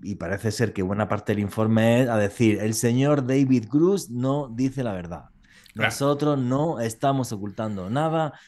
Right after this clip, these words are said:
Speaker 1: nosotros no, eh, tenemos naves de resto, o sea, restos de naves de otros mundos". Pero el tipo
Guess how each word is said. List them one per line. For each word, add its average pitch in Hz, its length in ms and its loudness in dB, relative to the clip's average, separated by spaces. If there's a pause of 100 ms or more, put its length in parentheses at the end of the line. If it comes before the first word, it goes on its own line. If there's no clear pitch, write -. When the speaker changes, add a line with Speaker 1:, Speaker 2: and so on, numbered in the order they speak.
(100)
Speaker 1:
nosotros 127 720 -2
no, 113 640 -2
eh, 90 680 -10
tenemos 110 420 4
naves 107 460 4
de 98 100 0
resto, 98 460 -4
o 98 40 -10
sea, 98 200 -2
restos 110 340 0
de 104 80 2
naves 110 220 2
de 110 60 2
otros 107 180 2
mundos". 104 380 -2
Pero 156 120 0
el 175 140 -2
tipo 185 360 -4